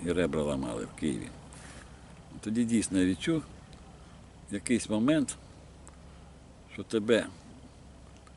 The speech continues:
як стиснуло з усіх боків і що ти в коконі. Біль зразу стала набагато менше,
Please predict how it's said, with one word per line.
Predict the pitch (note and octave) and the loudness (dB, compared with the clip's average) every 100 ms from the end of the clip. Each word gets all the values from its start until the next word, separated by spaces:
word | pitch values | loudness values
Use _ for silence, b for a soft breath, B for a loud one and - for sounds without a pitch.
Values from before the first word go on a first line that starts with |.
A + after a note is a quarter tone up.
| - | -4
як | G2 - | -4 -2
стиснуло | - - B2 A2 F#2 | 2 4 4 4 2
з | |
усіх | A2+ G2 | 2 4
боків | A2 A#2 F#3+ E3+ | 4 2 2 2
і | A2 | 2
що | - C3 | 0 2
ти | D3 | 2
в | B2+ | 2
коконі. | - F#2+ - D2 B1+ - - B B B - | 4 4 4 0 -2 -8 -16 B B B -12
Біль | G2 B2 C#3 | -2 4 4
зразу | F#2+ A#2+ A2 G2+ | 6 6 6 4
стала | - - G#2+ G#2+ | 0 4 6 6
набагато | G2+ G2+ G2 A2+ A#2+ | 6 6 4 4 4
менше, | D#3+ D#3+ - | 4 2 -2